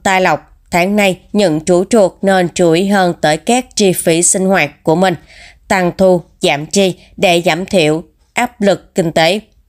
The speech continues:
Dù vẫn có khả năng kiếm tiền và cũng có nhận được những khoản thu nhỏ, song con giáp này phải thường xuyên chi tiêu quá nhiều cho cuộc sống, cũng khiến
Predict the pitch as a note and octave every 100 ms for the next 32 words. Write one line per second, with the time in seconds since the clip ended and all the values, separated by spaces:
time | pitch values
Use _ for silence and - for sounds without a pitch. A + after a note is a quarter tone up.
0 | - - - - - A3+ G#3+ E3+ E3 E3
1 | E3 G3+ F3+ F3+ G3+ F3+ E3+ - E3 F3+
2 | G3 E3+ - _ - G3 F#3 F3+ F#3+ D3+
3 | D#3 E3+ D3+ G3+ G#3 D#3+ D3+ E3+ D3+ -
4 | E3+ D3+ D3 - D#3+ C3+ F3+ _ _ -
5 | - G3+ F#3 F3+ C3+ F#3 - _ - -
6 | G#3 F3+ - _ - G3 E3+ E3 A#3 G3+
7 | F#3+ E3 - - D#3+ E3+ G#3 E3 D#3+ -
8 | G3 F3 - G3 F3+ - F#3+ F3+ E3+ D#3+
9 | F#3 G#3 F#3+ E3 - F#3+ E3+ - D3+ -
10 | D#3+ D#3+ - - - G#3 F3 F3 F#3 F3